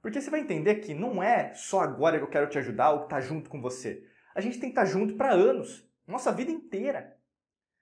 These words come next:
E você vai ver que vai ter pessoas que vão se comprometer e não vão cumprir essa mesma palavra. Mas por isso que eu tô falando. Eu só posso, é, falar, vender o que nós fazemos aqui dentro. Eu não vou falar de algo que eu não sei. O que eu sei é que dentro da nossa empresa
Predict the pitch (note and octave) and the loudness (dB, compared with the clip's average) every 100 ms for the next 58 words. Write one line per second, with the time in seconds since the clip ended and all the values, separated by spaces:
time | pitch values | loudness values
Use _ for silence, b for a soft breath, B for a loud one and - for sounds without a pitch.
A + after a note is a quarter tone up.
0 | _ D#3+ F#3+ F#3+ B3+ F3 G#3+ F#3+ F#3 F#3+ | _ -2 0 4 4 4 2 -2 -4 -2
1 | F#3+ F#3 - E3 F3 E3+ E3 E3 C3+ B2+ | -4 -4 -6 -6 -6 -6 -4 -4 -4 -4
2 | A3+ D#4 E4 C#4+ E3 E3+ - B3 F#3+ B3 | -4 -2 -2 0 0 -2 -4 -6 -2 -2
3 | - D#3+ D3+ E3 G#3 F3+ F#3 F3+ - _ | -2 -2 -2 -2 0 4 4 2 -4 _
4 | _ _ _ B2 C#3 D3+ A3 A#3+ A3+ G#3+ | _ _ _ -8 -6 -6 -4 -2 2 4
5 | G#3+ - - _ - - D#3 A3+ F3+ - | 4 0 -12 _ -8 -4 2 2 2 -8
6 | - - B2+ A2+ - - D3 C3+ D#3+ D3+ | -10 -2 2 2 0 0 4 6 6 4
7 | C#3 D3+ B2+ D3+ A3 - - G3+ F#3 D#3+ | 2 -4 0 2 2 0 -6 -6 0 2
8 | G#3+ - - _ - A3 D3+ C#3+ D#3 F#3+ | 2 -2 -14 _ 0 2 2 0 -2 -6
9 | C4 C4+ A#3 - D3 F3 G#3+ G3 E3+ E3 | -6 -4 -6 -6 -8 -2 0 4 6 4
10 | E3 E3+ E3 F3 - C3 A2 - B B | 4 -4 -6 -6 -4 -4 -4 -12 B B
11 | C3+ - F3+ - A3 B3+ C3 G2+ C3 B2+ | -4 2 2 4 4 4 2 0 -6 -4
12 | C#3+ C#3+ D3 - E3 F#3 F#3+ A3 | -4 -2 -4 -2 -4 0 0 0